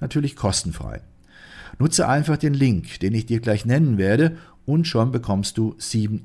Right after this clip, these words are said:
E-Mails, jeweils im zweitägigen Abstand. Nach jeder Mail wird dir nämlich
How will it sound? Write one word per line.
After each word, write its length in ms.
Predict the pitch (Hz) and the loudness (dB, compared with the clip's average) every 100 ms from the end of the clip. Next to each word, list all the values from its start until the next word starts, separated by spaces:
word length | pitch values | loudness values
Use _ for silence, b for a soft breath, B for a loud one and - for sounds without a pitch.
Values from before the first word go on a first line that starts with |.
| - | -2
E-Mails, 680 | 123 123 101 87 - - B B _ | 2 4 4 2 -2 -6 B B _
jeweils 480 | - 87 101 107 117 | -6 -2 2 0 0
im 220 | - 113 | -4 -4
zweitägigen 800 | 120 - 82 85 98 98 104 - | -4 -4 -4 -4 -6 -6 -8 -6
Abstand. 540 | 78 - - - - - b b b b b - | -8 -8 -10 -12 -14 -20 b b b b b -8
Nach 360 | 85 82 - - - | -6 -6 -12 -20 -14
jeder 360 | 90 101 143 | -2 2 4
Mail 400 | 123 113 120 135 - | 4 4 4 2 -2
wird 300 | 110 120 131 | -2 -2 -4
dir 120 | 123 | -2
nämlich 360 | 95 95 98 | 0 0 -4